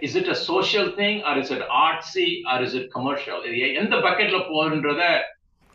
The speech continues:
அது ஒரு, ஒரு குயிக்கா நான் அனலைஸ் பண்ணிடுவேன். So, அது அந்-, அப்ப அந்த டைம்ல நான் இருக்கிறதுல அது வந்து அது அந்த மாதிரி ஒரு அப்ஜெக்டிவ் அது மீட் பண்ணதுன்னா அதுக்கு போவேன். அது பண்ணலன்னா,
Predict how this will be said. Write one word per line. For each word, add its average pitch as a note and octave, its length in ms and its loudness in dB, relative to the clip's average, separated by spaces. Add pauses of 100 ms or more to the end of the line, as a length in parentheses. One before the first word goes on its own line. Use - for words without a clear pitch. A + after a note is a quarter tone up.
(500)
அது D3 260 2
ஒரு, B2 240 -2
ஒரு C#3+ 220 -4
குயிக்கா G3 280 4
நான் D3 220 2
அனலைஸ் D3 300 2
பண்ணிடுவேன். F#2 400 -8 (1000)
So, - 160 0
அது E3+ 180 4
அந்-, F3 380 0
அப்ப - 280 -2
அந்த F#3+ 220 2
டைம்ல A3 480 2
நான் E3+ 200 2
இருக்கிறதுல F#3 400 2
அது D#3 200 2
வந்து F3+ 220 0
அது D#3+ 160 0
அந்த D#3+ 260 0
மாதிரி E3 320 2
ஒரு - 300 -2 (180)
அப்ஜெக்டிவ் E3+ 540 0
அது B2 120 0
மீட் F3 280 -2
பண்ணதுன்னா D#3 260 0
அதுக்கு C3+ 400 0
போவேன். B2 260 -2
அது B2 160 -2 (140)
பண்ணலன்னா, D#3+ 520 -2